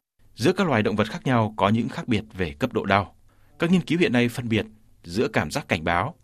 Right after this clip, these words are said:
tức là trạng thái báo động khi cơ thể bị tấn công, với nỗi đau đớn khi cảm giác cảnh báo gắn với một cảm xúc, và sự đau khổ, tức là khi chủ thể có ý thức về nỗi đau đớn của mình. Tất cả các loài động vật có xương sống với cấu trúc thần kinh sơ đẳng thì đều có cảm giác cảnh báo.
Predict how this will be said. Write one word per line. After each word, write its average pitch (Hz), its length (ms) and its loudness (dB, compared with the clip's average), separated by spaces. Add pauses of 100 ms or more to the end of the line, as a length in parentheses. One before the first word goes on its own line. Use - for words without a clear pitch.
(240)
tức 196 100 4
là 147 60 2
trạng - 160 -4
thái 101 120 -2
báo 127 140 4
động 135 300 0
khi 110 240 2
cơ 110 120 4
thể 92 160 -4
bị 82 120 -8
tấn 95 200 -2
công, 110 200 2 (300)
với 95 240 0
nỗi 113 180 2
đau 127 140 6
đớn 104 340 2
khi 113 320 2
cảm 90 180 4
giác 151 140 0
cảnh 90 160 -2
báo 87 320 0 (200)
gắn 98 200 0
với 143 80 -2
một 107 180 -2
cảm - 120 -8
xúc, 139 200 -6 (400)
và 101 180 4
sự 101 160 -2
đau 120 180 2
khổ, 87 320 -2 (240)
tức 156 100 -2
là 113 80 4
khi 113 240 0
chủ - 180 -2
thể 82 240 -6
có - 100 -8
ý 107 140 -2
thức 175 180 -4 (120)
về 87 260 2
nỗi 98 180 -4
đau 101 140 -2
đớn 85 180 -2
của 117 100 -6
mình. 78 180 -6 (580)
Tất 208 140 -2
cả 110 200 0
các 165 60 -2
loài 123 140 4
động 98 120 -2
vật 98 140 0
có 92 120 -2
xương 107 200 -2
sống 104 280 -4 (220)
với 104 120 0
cấu 135 140 0
trúc 208 180 -2
thần 98 160 0
kinh 120 200 0
sơ 127 180 0
đẳng 85 200 2 (120)
thì 110 100 -4
đều 98 200 2
có - 120 -14
cảm 80 180 -2
giác 110 120 -4
cảnh 87 160 -10
báo. 80 300 -6